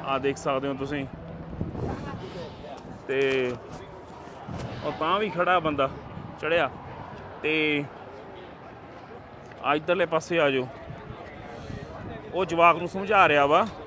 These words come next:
ਕਿ ਕਿਸ ਤਰੀਕੇ ਦਾ ਨਿਸ਼ਾਨਾ ਲਾਉਣਾ ਵਾ। ਦੇਖ ਸਕਦੇ ਹੋ ਤੁਸੀਂ, ਨਿਸ਼ਾਨਾ ਰੱਖਣਾ ਕਰਨਾ। ਇਹ, ਇਹ, ਇਹ ਕੀ ਕਹਾਂਗੇ ਇਹਨੂੰ, ਮਿਜ਼ਾਈਲ ਜੀ ਆ ਇਹ, ਹਨਾ?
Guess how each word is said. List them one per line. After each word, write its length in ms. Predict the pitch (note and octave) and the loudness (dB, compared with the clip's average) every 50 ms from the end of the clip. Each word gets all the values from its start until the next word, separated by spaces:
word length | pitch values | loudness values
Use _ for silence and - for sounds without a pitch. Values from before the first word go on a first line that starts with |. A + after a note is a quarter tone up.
| - - - - - - | -12 -12 -12 -14 -12 -12
ਕਿ 60 | - - | -10 0
ਕਿਸ 220 | E3 F3 E3 E3 | 4 4 4 4
ਤਰੀਕੇ 340 | - - E3+ E3 - - F3 | 4 -2 -4 -2 0 0 2
ਦਾ 120 | F3 E3+ | 2 2
ਨਿਸ਼ਾਨਾ 460 | E3+ E3 D3 - E3+ D#3 D3+ D#3 D#3+ | 2 2 2 4 4 4 4 4 4
ਲਾਉਣਾ 300 | D#3 D3 D3 D3+ D3+ D3 | 4 4 4 6 6 4
ਵਾ। 180 | D3 D3 D3 C#3+ | 6 6 4 4
ਦੇਖ 240 | C3+ C3+ D3 D3 C#3+ | 4 4 4 4 4
ਸਕਦੇ 360 | - - D#3+ D3 D3 C#3+ D3+ | 4 4 4 4 4 2 0
ਹੋ 40 | C#3+ | -2
ਤੁਸੀਂ, 400 | C3 D3 D3+ D#3+ D#3 D3 C#3 C3 - - - - - - - - - - - - - - - - - - - - - - - - - | -2 -2 -2 0 0 -2 -2 -4 -6 -10 -12 -10 -10 -12 -12 -12 -14 -14 -14 -14 -16 -14 -14 -14 -14 -14 -14 -12 -14 -14 -14 -12 -8
ਨਿਸ਼ਾਨਾ 360 | C3 C#3+ C#3 - E3 D3 D3 D3 | -8 -6 -2 0 0 2 2 4
ਰੱਖਣਾ 480 | D3 D3 C#3 - - - D#3+ D3+ D3+ | 2 2 0 0 -4 -2 0 0 0
ਕਰਨਾ। 460 | C#3 D3+ C#3+ C#3 D3 D3 C#3 C3 B2 - - - - - - - - D#3 | 0 2 0 0 0 0 -2 -4 -4 -6 -10 -14 -14 -14 -14 -10 -4 0
ਇਹ, 160 | F3 F#3+ F#3 | 2 2 2
ਇਹ, 280 | E3 E3+ F3 D#3 F3 D#3+ - - - - D#3+ | 2 0 -2 -2 -2 -4 -6 -8 -10 -4 0
ਇਹ 160 | E3 D#3+ D#3 | 2 2 2
ਕੀ 180 | - G3+ G3 E3+ | 0 -2 -4 -2
ਕਹਾਂਗੇ 480 | F3 F#3+ G3+ A3+ G#3+ G3 F#3 G3+ G3+ | -2 0 2 2 2 4 4 4 4
ਇਹਨੂੰ, 200 | G#3 G#3 G#3 G3+ - - - - - - - - - - - - - - - - - - - - | 4 2 0 0 -2 -6 -10 -10 -10 -12 -12 -12 -12 -12 -10 -10 -10 -10 -10 -10 -10 -10 -8 -4
ਮਿਜ਼ਾਈਲ 540 | A#2+ C3 C3+ C#3 C3 D#3 D#3 D#3 D3+ D3+ D#3 | -2 0 2 4 6 8 8 8 8 6 4
ਜੀ 200 | D3 E3 D#3+ D#3 | 4 4 4 6
ਆ 80 | C3+ C3 | 6 4
ਇਹ, 180 | C3+ C3+ B2 | 4 2 0
ਹਨਾ? 240 | C#3 D#3+ F#3 G3+ | 0 0 0 0